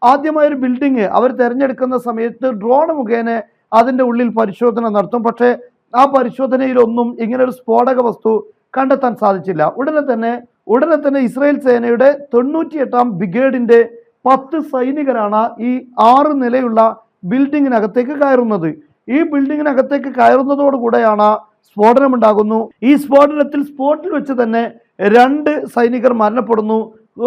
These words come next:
അല്പസമയത്തിനകം രണ്ട് സൈനികർ കൂടെ മരണപ്പെടുന്നു. ബാക്കിയുള്ള ആറ് സൈനികർക്ക് ഗുരുതരമായ പരിക്കേൽക്കുകയും ചെയ്തിട്ടുണ്ട്.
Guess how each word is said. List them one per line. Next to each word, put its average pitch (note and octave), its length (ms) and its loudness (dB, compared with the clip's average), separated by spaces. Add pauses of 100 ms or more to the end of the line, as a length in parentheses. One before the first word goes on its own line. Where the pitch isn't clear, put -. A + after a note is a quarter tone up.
(140)
അല്പസമയത്തിനകം B3+ 1120 0 (100)
രണ്ട് A#3 280 0
സൈനികർ A#3 540 0
കൂടെ A3 220 -4
മരണപ്പെടുന്നു. G#3 720 -4 (260)
ബാക്കിയുള്ള B3+ 460 2
ആറ് B3 460 2
സൈനികർക്ക് A3+ 600 -4
ഗുരുതരമായ G#3 600 -4
പരിക്കേൽക്കുകയും G3+ 680 -2
ചെയ്തിട്ടുണ്ട്. E3 540 -4